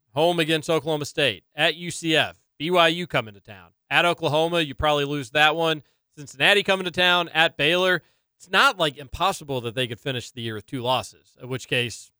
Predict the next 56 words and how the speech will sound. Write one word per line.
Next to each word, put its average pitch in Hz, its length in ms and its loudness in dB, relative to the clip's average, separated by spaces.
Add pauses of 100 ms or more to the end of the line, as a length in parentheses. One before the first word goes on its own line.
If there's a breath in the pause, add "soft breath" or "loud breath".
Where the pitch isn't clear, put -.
(140)
Neil 113 160 -4
Brown 127 440 0 (720)
would 127 200 -4
definitely 135 360 0
keep 143 220 -2
his 151 180 0
job. 160 440 2 (580)
But 139 160 0 (120)
you 139 120 -2
lose 143 220 2
to 127 80 -6
Houston, 123 520 -4
and 110 100 -8
then 107 140 -8
you 98 60 -20
start 107 260 -8
looking 101 220 -10
at 95 80 -20
the 104 60 -20
schedule 101 400 -10
a - 20 -10
lot 95 220 -12
differently. 92 480 -16
So 95 340 -12 (500)
interesting, 180 600 -4
interesting 180 440 -10
times 180 320 2
in 175 80 -4
Morgantown 135 720 0
with 107 140 -10
our 117 140 -2
guy, 107 280 0
Neil 101 240 -8
Brown. 92 420 -12 (400)
A 139 40 -10
texter 165 300 2
says, 156 200 0
"I 156 60 0
feel 208 140 2
like 202 140 4
the 190 140 2
Owen 196 160 4
Hart 185 340 4
accident 185 520 0
curbed 180 300 0
a 156 60 0
lot 151 300 4
of 139 100 -6
the 135 140 -4
rafter 123 500 0
stunts." 95 480 -10
Oh, 113 100 -8
no 107 140 -8
doubt 107 180 -4
about 107 260 -4
that. 87 220 -10